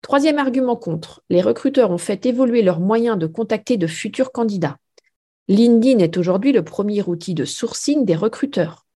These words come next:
Les recruteurs entrent eux-mêmes leurs critères sur LinkedIn. Votre profil, s'il est complété à cent pour cent, c'est-à-dire si vous avez obtenu le statut d'expert, votre profil ressortira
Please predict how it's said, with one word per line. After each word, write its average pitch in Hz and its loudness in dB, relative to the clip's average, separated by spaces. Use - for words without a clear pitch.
Les 175 4
recruteurs 208 2
entrent - -2
eux-mêmes 254 2
leurs 226 0
critères 254 -2
sur - -6
LinkedIn. 190 -2
Votre 190 2
profil, 196 -4
s'il 165 -2
est 156 2
complété 156 -2
à 139 -4
cent - -8
pour 170 -10
cent, 302 -2
c'est-à-dire 220 0
si - -8
vous 170 -2
avez 175 2
obtenu 208 0
le 160 2
statut 156 -6
d'expert, 165 0
votre 190 2
profil 165 0
ressortira 220 -2